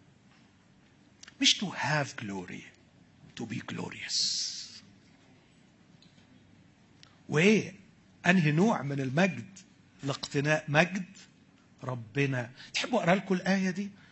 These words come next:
علشان تحفظوها معايا، علشان يمكن مش كتير مننا. أنا قلت إيه الشاهد؟ أ-، أ-، برافو، تسالونيكي، ها؟ التانية، اتنين، أربعتاشر. يا رب ما أكونش غلطت واتكسف.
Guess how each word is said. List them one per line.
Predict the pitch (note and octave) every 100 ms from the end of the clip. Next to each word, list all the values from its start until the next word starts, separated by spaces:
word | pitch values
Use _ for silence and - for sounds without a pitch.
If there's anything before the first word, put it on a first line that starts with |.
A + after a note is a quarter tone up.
| - -
علشان | C3+ D3 E3+ D#3
تحفظوها | D3 - C#3+ E3+ D#3
معايا، | D3+ C3+ E3 E3
علشان | D3 D3 D#3 D3+
يمكن | G3 -
مش | A3+ F4+
كتير | - A3 G#3+ E3
مننا. | D#3+ D3+ D3+ C#3+ D3+ - - - - - -
أنا | D3 C#3
قلت | F3 D#3+
إيه | D3+ F3
الشاهد؟ | - F#3 G3+ G3 -
أ-، | D3+ D3+
أ-، | D#3+ - - - - - - - -
برافو، | C3 D3 D#3 G#3+ A3+ -
تسالونيكي، | - - C3+ C#3+ D#3+ E3 A#3
ها؟ | G3+ A3+ - - - - -
التانية، | D3 - D#3+ F3+ G#3 C4 - - - - - - - -
اتنين، | D3 D#3 F3+ B3+ D#4 - - - - - - - - - -
أربعتاشر. | C3+ A#2+ A2 G#2+
يا | D3
رب | C#3+ C3+
ما | C3
أكونش | B2+ C#3+ -
غلطت | C3+ D3 E3 D3+
واتكسف. | C#3+ - E3+ F#3 -